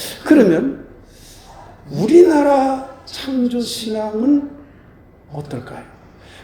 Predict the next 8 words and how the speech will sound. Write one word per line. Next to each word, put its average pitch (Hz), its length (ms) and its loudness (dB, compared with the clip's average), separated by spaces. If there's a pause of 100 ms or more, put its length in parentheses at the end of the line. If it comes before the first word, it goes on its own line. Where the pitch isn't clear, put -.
그저 330 380 2
딱딱한 - 1080 -2
논리적 214 480 4 (100)
합리성만 240 760 2
있을까요? 185 680 -8
천부경에서 185 680 -4
말하는 151 340 -4
것처럼 156 360 -10